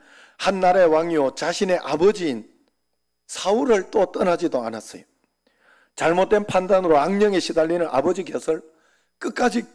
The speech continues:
지켜준 게 바로 요나단이었어요. 아들로서의 도리도 다 한 거예요. 요나단은 끝까지 아버지 곁을 지키다가 사무엘상 마지막 장이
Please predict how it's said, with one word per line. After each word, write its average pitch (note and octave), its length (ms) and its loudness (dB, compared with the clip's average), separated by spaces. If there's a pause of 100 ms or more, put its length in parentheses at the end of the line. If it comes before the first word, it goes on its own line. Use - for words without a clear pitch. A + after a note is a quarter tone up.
(300)
지켜준 G3 480 0
게 D3 160 2
바로 A#2+ 580 -2
요나단이었어요. A#2+ 800 -4 (640)
아들로서의 G#3+ 760 4
도리도 D#3 480 2
다 B2 100 -2
한 C3 220 -6
거예요. A#2 220 -6 (800)
요나단은 A3+ 500 4
끝까지 - 460 2
아버지 F3+ 400 0
곁을 D3 460 0
지키다가 A#2 600 -2 (460)
사무엘상 C3 580 0
마지막 C3+ 460 -2
장이 C3+ 440 -6